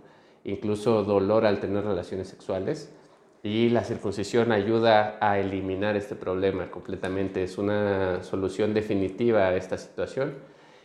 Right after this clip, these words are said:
Y la siguiente situación sería la fimosis o la parafimosis. La fimosis en particular es el endurecimiento de la piel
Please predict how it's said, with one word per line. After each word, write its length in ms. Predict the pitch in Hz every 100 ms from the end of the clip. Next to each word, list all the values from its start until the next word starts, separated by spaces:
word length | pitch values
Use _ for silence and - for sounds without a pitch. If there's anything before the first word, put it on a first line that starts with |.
| _
Y 540 | 117 123 131 139 147 143
la 200 | 120 113
siguiente 540 | - 107 110 110 104 120
situación 560 | 110 - 110 123 120
sería 600 | 120 113 104 110 113 117 110
la 100 | 104
fimosis 720 | 113 104 117 120 131 123 -
o 100 | 120
la 200 | 104 101
parafimosis. 760 | 101 95 - 95 95 98 - -
La 140 | 104
fimosis 680 | 107 113 120 143 151 - -
en 80 | 104
particular 800 | 107 - 104 110 113 131 127 -
es 220 | 113 113
el 480 | 120 113 104 95 98
endurecimiento 1300 | 110 110 113 113 110 107 104 110 123 127 165 214 - -
de 140 | 107
la 280 | 98 98 -
piel 420 | 117 120 - -